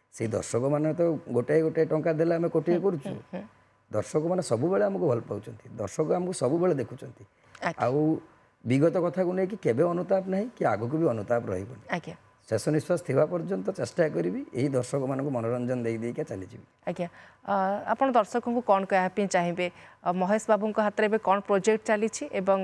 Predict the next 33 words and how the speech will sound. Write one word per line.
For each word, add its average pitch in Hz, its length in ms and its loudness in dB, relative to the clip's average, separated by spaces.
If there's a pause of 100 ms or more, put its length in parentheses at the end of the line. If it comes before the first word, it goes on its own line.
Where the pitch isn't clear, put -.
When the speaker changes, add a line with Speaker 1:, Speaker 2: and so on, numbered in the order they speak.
(120)
Speaker 2:
ତାଙ୍କର 180 360 2
କାମ 180 360 2
କେମିତି 220 360 0
ଚାଲିଛି 208 400 2 (380)
ଏବଂ 196 160 0 (120)
ଆଉ 220 140 6
କିଛି - 440 0
ନୂଆ 233 340 6 (120)
ସ୍ୱାଦର 208 440 4 (120)
କାହାଣୀ 202 360 0
ନେଇକି 226 260 4
ଆପଣ 208 240 2
ଆସିବା 202 320 4
ପାଇଁ 214 160 0
ଯାଉଛନ୍ତି 170 460 2
କି? - 140 -16 (580)
Speaker 1:
ଦର୍ଶକ 110 320 0
ବନ୍ଧୁମାନଙ୍କୁ 143 540 2
ପ୍ରଥମେ 135 360 0
ତ 127 120 -4
ସ୍ୱାର୍ଥପର 135 560 0
ଭାବେ 143 220 2
ଏତିକି 143 300 -2
କହିବି 151 280 4 (520)
ଯେ 117 120 2
ଆପଣମାନେ 123 460 2
ମୁଁ 127 200 2
କରୁଥିବା 139 500 2 (200)
Speaker 2:
<laughs> 120 180 0
Speaker 1:
ଧାରାବାହିକ 127 500 0
ମଧୁର 113 400 2
ସଂସାର 120 340 2
ଦେଖନ୍ତୁ। 131 440 -2